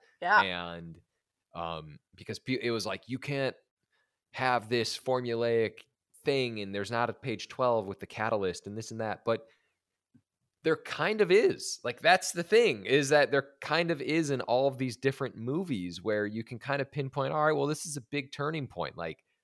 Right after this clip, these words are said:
Speaker 2: that's the midpoint of this movie." And
Speaker 1: Mm-hmm.
Speaker 2: that's kind of the low point. Like, man, this person just got killed, and now what's that person gonna do? You know, like
Speaker 1: Yeah.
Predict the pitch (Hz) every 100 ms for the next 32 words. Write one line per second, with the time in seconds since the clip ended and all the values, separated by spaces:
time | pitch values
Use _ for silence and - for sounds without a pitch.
0 | _ - 135 156 - 131 123 143 - 131
1 | 117 101 101 - 131 135 85 73 90 95
2 | 92 92 87 85 _ 214 220 208 190 196
3 | 202 _ _ _ 143 175 175 - 180 185
4 | 170 143 120 123 170 196 - 92 76 -
5 | 98 92 - _ - 165 190 95 80 110
6 | - - - _ _ _ _ - 143 156
7 | 127 113 - 90 - - 117 170 226 113
8 | 92 135 233 98 - 80 - 92 - 82
9 | 82 73 123 143 156 156 139 190 160